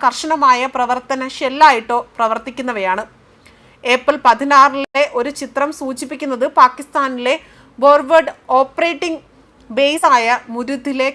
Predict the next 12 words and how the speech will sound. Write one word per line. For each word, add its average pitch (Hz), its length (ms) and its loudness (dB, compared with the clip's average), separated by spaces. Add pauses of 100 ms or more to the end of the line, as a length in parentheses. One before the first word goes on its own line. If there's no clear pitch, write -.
(100)
കെട്ടിടത്തിന് 247 500 -6 (100)
കേടുപാടുകൾ 233 680 0
സംഭവിച്ചിട്ടില്ല 240 720 -2 (140)
എന്നത്, 240 260 -6 (360)
എന്നതാണ്. 214 460 -4 (420)
അതുപോലെ 247 360 -2
പത്തിലെ 320 300 2
ആക്രമണത്തിന് 302 640 2
ശേഷമുള്ള 294 540 -2
കെട്ടിടത്തിന് 269 540 -4
കേടുപാടുകൾ 262 680 -2
സംഭവിച്ചതായും 269 800 -2